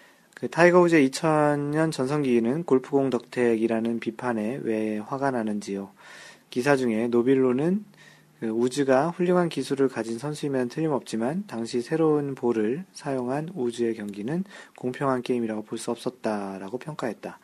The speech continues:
어, 솔리드 공을 쓰지 말라고 했는데 법을 어기고 사용한 것도 아닌데, 그러면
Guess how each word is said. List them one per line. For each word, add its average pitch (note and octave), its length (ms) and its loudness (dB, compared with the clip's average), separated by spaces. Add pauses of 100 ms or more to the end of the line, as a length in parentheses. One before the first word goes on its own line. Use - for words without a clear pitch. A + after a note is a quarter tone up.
(1040)
어, A2+ 80 -8
솔리드 F#3 380 8
공을 E3 380 4
쓰지 F3 300 0
말라고 B2+ 680 4
했는데 D3 360 0
법을 A#2 300 0
어기고 A2 400 -2
사용한 C3+ 340 -4
것도 A2+ 220 -6
아닌데, G2+ 600 -4 (640)
그러면 A#2+ 560 -2